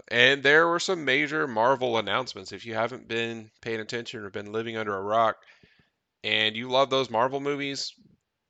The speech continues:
wow, it was just some earth-shattering news. And they announced their new timeline of films and Disney Plus series that will be coming out over the next few years.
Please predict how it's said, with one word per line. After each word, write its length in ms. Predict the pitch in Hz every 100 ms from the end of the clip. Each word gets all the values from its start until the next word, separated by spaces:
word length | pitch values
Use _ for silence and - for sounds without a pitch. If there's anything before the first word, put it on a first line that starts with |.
| _ -
wow, 540 | 110 113 107 92 58 -
it 80 | 120
was 120 | 123
just 280 | 127 - -
some 160 | 101
earth-shattering 640 | 98 113 - 113 113 104 104
news. 500 | 110 120 120 117 - _ _ -
And 480 | 110 107 104 104
they 160 | 101 123
announced 360 | 120 117 120 -
their 140 | 101
new 240 | 101 120
timeline 560 | 131 113 110 113 110 98
of 60 | -
films 480 | 127 143 151 135
and 100 | 110
Disney 300 | 98 120 123
Plus 300 | 110 - -
series 500 | - 135 139 139 135 -
that 160 | 95
will 80 | 104
be 140 | 104
coming 380 | - - 123 127
out 200 | 107 104 -
over 180 | 104 95
the 80 |
next 300 | 98 127 -
few 160 | - 104
years. 480 | 98 101 104 104